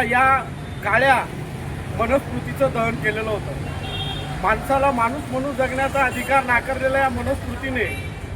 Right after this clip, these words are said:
हजारो वर्ष गुलाम बनवलेल्या या व्यवस्थेला ठिणगी पेटवण्याचं काम बाबासाहेब आंबेडकरांनी केलं. खरं तर ही ठिणगी छत्रपती शिवाजी महाराज या व्यवस्थेने त्यांचा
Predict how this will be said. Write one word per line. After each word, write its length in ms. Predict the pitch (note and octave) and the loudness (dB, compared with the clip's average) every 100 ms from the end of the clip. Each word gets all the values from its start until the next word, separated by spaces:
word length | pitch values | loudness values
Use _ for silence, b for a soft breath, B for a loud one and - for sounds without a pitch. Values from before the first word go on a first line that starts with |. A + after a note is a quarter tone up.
| - | -4
हजारो 400 | F3 A#3+ C4+ C#4 | -2 2 6 6
वर्ष 280 | C4 C4 C#4+ B3+ | 4 2 -2 -2
गुलाम 320 | G3 B3+ C#4+ | 2 4 4
बनवलेल्या 520 | C4 C4 C4 C4 B3+ C4 | 2 0 0 0 0 2
या 140 | B3+ | 0
व्यवस्थेला 680 | B3+ A3+ B3 C#4 C4 B3+ A3 - - - - - - | 0 -2 -4 -2 0 2 0 -2 -6 -8 -8 -8 -4
ठिणगी 280 | G#3+ A3+ C#4 | -4 -2 -2
पेटवण्याचं 760 | B3 A#3 B3 B3 B3 C4 A#3+ | -4 -2 -2 0 0 -2 0
काम 240 | B3+ C#4+ B3 - - - - - F3 | 4 6 4 0 -8 -8 -8 -6 -2
बाबासाहेब 460 | G#3+ B3+ B3+ A#3+ | 0 0 0 -2
आंबेडकरांनी 640 | A3+ G#3+ A3+ A3+ A3+ A3+ | -2 -2 -4 -2 -2 -2
केलं. 260 | F#3+ G3 - - - - - - - - | -4 -4 -4 -6 -6 -8 -8 -8 -6 -4
खरं 280 | G#3+ A#3 C4+ | 0 0 4
तर 260 | C#4+ C#4 C4+ - - - | 4 4 2 -6 -8 -6
ही 80 | G#3+ - | -4 -2
ठिणगी 380 | B3+ C#4 C4+ A3 - - - - - - | 0 2 0 -2 -4 -6 -6 -6 -4 -4
छत्रपती 540 | A#3+ C#4 C4 C4 C#4+ - | 0 0 0 -2 -2 -2
शिवाजी 360 | A3+ A#3+ A#3+ | -2 -2 -2
महाराज 1040 | C4+ B3 A#3 C#4+ B3 - - - - - - | 0 2 4 6 4 2 -4 -6 -6 -6 4
या 140 | G#3 | 4
व्यवस्थेने 680 | B3+ B3+ C4+ C4 B3+ B3 C#4+ C#4+ | 6 6 4 2 -2 0 -2 -2
त्यांचा 280 | A#3+ A#3 | -4 -2